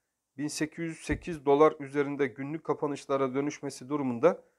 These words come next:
e, bin sekiz yüz elli üç ve bin sekiz yüz seksen dolar civarına doğru ons altında yukarı yönlü hareketleri başlatacaktır diye, e, düşüncem hala sabit. Haftalık bazda baktığınız zaman şuradaki üçgen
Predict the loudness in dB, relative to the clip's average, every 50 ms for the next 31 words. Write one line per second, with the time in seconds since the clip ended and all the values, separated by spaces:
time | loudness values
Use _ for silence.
0 | _ _ _ _ _ _ _ -6 -4 -4 -4 -4 -4 -6 -6 -4 -6 -6 -6 -4
1 | -6 -8 -8 -4 -2 -2 -2 0 0 0 0 0 -2 -6 -12 -12 -12 -12 -6 -2
2 | -2 -2 -2 -2 -6 -6 -6 -6 -8 -8 -8 -12 -12 -10 -10 -10 -10 -4 -2 -2
3 | -2 -2 0 0 0 0 0 -4 _ _ _ _ _ _ _ _ _ _ _ _
4 | _ -2 2 6 6 4 4 2 -4 0 4 6 6 6 6 2 0 0 2 4
5 | 4 4 4 4 2 -2 -4 _ _ _ _ _ _ _ _ 0 0 0 0 2
6 | 4 6 6 6 4 0 -6 0 0 2 0 0 -4 -12 -4 0 2 2 2 2
7 | 0 0 0 0 0 0 0 0 -2 -4 -6 -6 -4 -2 0 0 0 -2 -4 _
8 | _ 0 0 0 0 -2 -6 -4 -4 -2 -2 -2 -2 -2 -4 -8 -10 -8 -6 -6
9 | -6 -6 -6 -12 _ _ _ _ _ _ _ _ _ _ _ -4 -2 0 2 2
10 | 0 -2 -6 -10 -8 -8 -4 4 4 4 4 4 0 4 6 8 8 8 6 4
11 | 2 2 4 6 6 6 6 2 -2 -4 -6 -8 -10 -10 _ _ _ _ -2 -2
12 | -2 0 -2 -2 -2 0 2 2 4 4 4 2 4 6 4 4 2 -4 -6 -6
13 | -2 0 0 0 0 0 -2 -6 -10 -10 -10 -12 -12 -14 -16 -16 -16 -16 -2 0
14 | 2 2 2